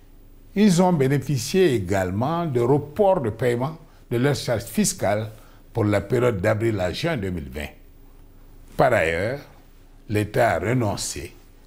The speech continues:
pour la même période, à la collecte de la T V A sur les entreprises de ces secteurs. Ces mesures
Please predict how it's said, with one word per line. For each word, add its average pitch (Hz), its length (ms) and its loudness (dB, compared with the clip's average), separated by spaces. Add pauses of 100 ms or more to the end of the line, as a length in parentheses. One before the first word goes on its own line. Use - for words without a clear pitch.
(100)
pour 80 120 -10
la 76 140 -4
même 139 300 0
période, 71 460 -4 (600)
à 131 120 0
la 123 180 2
collecte 165 640 -2
de 90 60 -2
la 87 160 0
T - 220 -8
V 65 200 -6
A - 100 -12 (380)
sur 92 200 -2
les 85 240 0
entreprises 90 500 -2
de 73 80 -4
ces - 180 -6
secteurs. - 540 -8 (1600)
Ces - 320 2
mesures 156 680 4